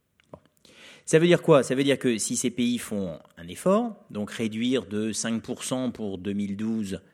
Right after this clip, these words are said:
leurs émissions de C O deux, ça va avoir un impact positif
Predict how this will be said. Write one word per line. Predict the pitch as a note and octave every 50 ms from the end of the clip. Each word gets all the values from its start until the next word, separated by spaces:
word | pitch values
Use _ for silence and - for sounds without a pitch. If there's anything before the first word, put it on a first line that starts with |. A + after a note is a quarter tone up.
| _ _ -
leurs | - F2+ F#2+ F#2 - G#2
émissions | F#2+ F#2+ F#2+ F#2 - - G2 G2 G2
de | F#2 E2+ D2+ D#2+ -
C | - - - F2
O | F#2+
deux, | A2 C#3+ F3+ G#3+ A#3+ - - - _ _ _ -
ça | - - - - F2 F2
va | F2 A2 B2+
avoir | C#3 C3 B2+ C#3+ D3 C#3+ A#2+ G2+ - - -
un | G2+ G2 G2
impact | G2+ G2 F#2+ - A2+ A2 - - - F#2+
positif | E2+ - - G#2 G#2 G2+ G2 G#2 G#2 - F3+ G3+ A#3+ A#3+ - - -